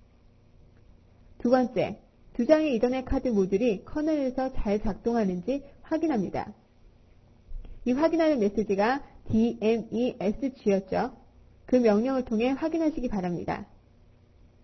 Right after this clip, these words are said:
세 번째, 첫 번째 이더넷 카드에서 전용선 모뎀으로 인터넷을 연결합니다.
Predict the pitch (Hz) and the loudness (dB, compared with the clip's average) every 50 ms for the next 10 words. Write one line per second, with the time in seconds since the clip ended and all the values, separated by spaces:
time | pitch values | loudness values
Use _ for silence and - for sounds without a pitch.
0 | - - - - 330 330 320 311 269 - - - - - 220 - - - - - | -20 -4 2 4 4 6 6 4 2 2 0 0 0 0 -4 -12 -18 -20 -20 -20
1 | - - _ _ - - - - - - _ - - - 330 311 359 359 339 359 | -20 -20 _ _ -20 -20 -20 -20 -20 -20 _ -12 0 2 2 4 4 2 4 4
2 | 349 285 240 - 277 277 277 277 - 294 285 269 254 220 220 220 294 269 240 233 | 4 4 4 4 2 2 2 0 2 0 2 6 6 6 6 6 4 2 2 0
3 | - - 233 220 208 233 254 247 254 277 262 226 180 180 185 208 233 240 220 185 | -2 -2 -2 0 2 2 0 2 0 0 0 0 -2 0 6 6 6 6 6 2
4 | 180 190 214 262 294 - - 214 226 233 - 269 262 254 240 - 269 262 214 180 | 2 2 2 0 0 -2 -2 -2 -2 0 -2 -2 -2 -2 0 -2 -2 -2 -2 -2
5 | 175 185 190 233 240 240 208 170 170 160 170 156 - | -2 0 0 0 2 2 0 -2 -2 -4 -6 -10 -10